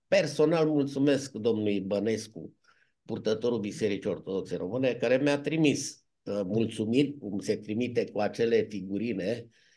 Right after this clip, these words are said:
și aplauze. Deci, uh, frații care sunt adevărați, frați, sunt deranjați de modul în care se deformează morala lui Hristos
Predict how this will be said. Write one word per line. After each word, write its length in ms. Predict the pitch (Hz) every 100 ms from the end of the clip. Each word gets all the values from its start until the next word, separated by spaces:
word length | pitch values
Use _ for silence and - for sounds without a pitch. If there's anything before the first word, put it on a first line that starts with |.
| _
și 160 | - 170
aplauze. 720 | 160 160 123 104 92 87 - _ _ -
Deci, 420 | 127 170 - -
uh, 360 | 170 143 127 - - _ _ _ _
frații 640 | - 139 196 - 180 147
care 460 | - 131 120 110 98
sunt 440 | - 143 147 131
adevărați, 1080 | - 120 110 113 110 110 165 92 - - -
frați, 500 | - 113 147 - - - _ _
sunt 560 | - - 240 247 226 147
deranjați 960 | 180 156 151 139 120 175 160 139 - - _ _
de 180 | 101 110
modul 420 | 120 127 113 113
în 180 | 104 104
care 640 | 120 113 110 101 - - _ _ _ _ _ _ _ -
se 240 | - 123
deformează 1040 | 113 113 - 98 107 165 117 - 90 90 - _ _ _ _ _ _
morala 460 | - 98 120 113 101
lui 160 | 92 90
Hristos 680 | 78 - - 110 107 -